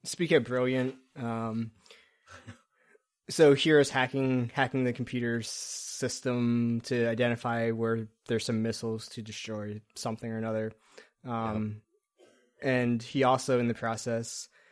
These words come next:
Speaker 1: uh, shows us his one-handed hacking skills as he's lounging, lounging back in that chair and wiping out his entrance, boarding, and bursary fees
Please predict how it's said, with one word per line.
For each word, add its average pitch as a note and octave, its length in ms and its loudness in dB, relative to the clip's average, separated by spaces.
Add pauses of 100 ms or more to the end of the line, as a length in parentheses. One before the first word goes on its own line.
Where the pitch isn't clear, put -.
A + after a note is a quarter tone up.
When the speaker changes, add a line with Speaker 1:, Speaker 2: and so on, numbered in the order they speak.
(280)
Speaker 1:
uh, A#2+ 140 0
shows A#2 300 -2
us A#2 180 -6
his A#2 180 -6
one-handed A#2+ 560 -2
hacking A2 360 -10
skills A#2 460 -4
as A2+ 140 -4
he's A#2 260 -8
lounging, A#2 560 -6 (600)
lounging D#3 420 2
back C#3+ 220 4
in D3 60 0
that C3+ 140 -2
chair C3 400 4
and A#2+ 260 0 (300)
wiping B2+ 420 0
out A#2+ 140 -4
his A#2 400 -4
entrance, C3+ 500 -2
boarding, B2 600 0
and A#2+ 220 -2
bursary A#2 480 -4
fees A2+ 680 -10